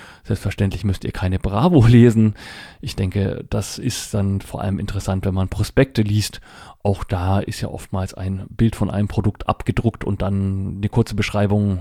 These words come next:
fließt dann direkt in das Bild rein oder der Preis ist da drüber angebracht auf einem farbigen Hintergrund. Dafür ist das bestimmt sehr interessant.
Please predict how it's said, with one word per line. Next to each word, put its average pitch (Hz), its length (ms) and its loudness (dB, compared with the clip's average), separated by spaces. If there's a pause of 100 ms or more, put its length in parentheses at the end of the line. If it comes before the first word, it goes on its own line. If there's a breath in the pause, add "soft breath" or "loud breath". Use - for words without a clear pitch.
fließt - 460 4
dann 104 140 4
direkt 107 240 2
in 107 100 -2
das 95 120 -4
Bild 104 220 4
rein 110 260 4
oder 101 160 0
der 104 120 0
Preis 104 360 0
ist - 200 -6
da 95 320 0
drüber 98 440 0
angebracht 104 600 -2 (360 loud breath)
auf - 140 -10
einem 101 140 2
farbigen 95 420 4
Hintergrund. 98 540 4 (400 loud breath)
Dafür - 260 2
ist 98 160 -2
das 104 120 0
bestimmt 98 520 2
sehr 98 320 -2
interessant. 92 720 -2